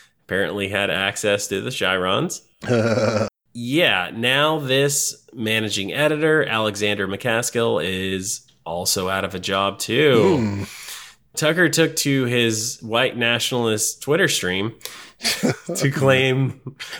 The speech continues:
Speaker 1: victimhood and attack both Fox and Joe Biden over this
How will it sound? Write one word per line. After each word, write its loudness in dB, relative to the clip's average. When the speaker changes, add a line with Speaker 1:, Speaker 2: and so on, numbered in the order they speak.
Speaker 1:
victimhood 4
and 2
attack 0
both 2
Fox 2
and 0
Joe 0
Biden -2
over -6
this -2